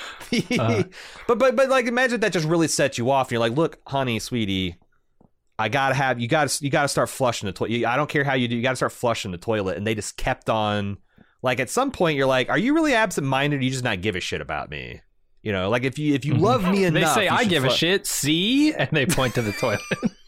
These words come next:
Speaker 1: I'm leaving evidence behind all the time,
Speaker 2: <laughs>
Speaker 1: babe.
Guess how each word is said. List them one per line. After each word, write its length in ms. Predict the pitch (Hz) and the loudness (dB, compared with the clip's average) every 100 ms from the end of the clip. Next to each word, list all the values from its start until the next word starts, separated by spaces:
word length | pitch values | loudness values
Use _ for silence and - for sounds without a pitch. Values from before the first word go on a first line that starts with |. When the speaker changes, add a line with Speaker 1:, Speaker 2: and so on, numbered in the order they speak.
| - - - - - | -20 -20 -20 -6 0
Speaker 1:
I'm 220 | 320 311 | 2 2
leaving 300 | 339 330 339 | 2 4 2
evidence 520 | 269 339 370 349 294 | 4 4 4 2 2
behind 440 | - 269 427 339 302 | 0 2 2 2 4
all 100 | 302 | 2
the 60 | 277 | 2
time, 360 | - 359 381 | 0 2 2
Speaker 2:
<laughs> 40 | 359 | 2
Speaker 1:
babe. 420 | 262 285 339 | 2 4 4